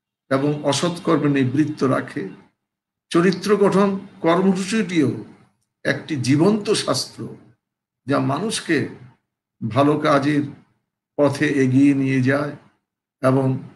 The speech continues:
অসৎ কর্মে থেকে নিজেকে আত্মরক্ষার সুযোগ প্রদান করে। আমরা প্রত্যেকেই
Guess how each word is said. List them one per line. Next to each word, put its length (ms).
অসৎ 400
কর্মে 520
থেকে 420
নিজেকে 600
আত্মরক্ষার 880
সুযোগ 460
প্রদান 380
করে। 280
আমরা 340
প্রত্যেকেই 800